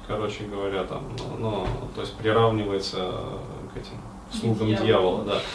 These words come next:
Speaker 1: А, вот, на самом деле ничего такого нету.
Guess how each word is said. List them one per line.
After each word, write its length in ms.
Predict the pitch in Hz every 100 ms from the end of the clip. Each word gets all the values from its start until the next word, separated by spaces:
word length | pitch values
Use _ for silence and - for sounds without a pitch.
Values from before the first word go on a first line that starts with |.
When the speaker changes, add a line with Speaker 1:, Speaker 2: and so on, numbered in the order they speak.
| - - - - - -
Speaker 1:
А, 180 | 117 117
вот, 280 | 120 113 -
на 140 | 120
самом 260 | 135 202 190
деле 440 | 180 170 143 127
ничего 380 | 135 139 156 147
такого 400 | 143 135 147 139
нету. 460 | 151 190 190 175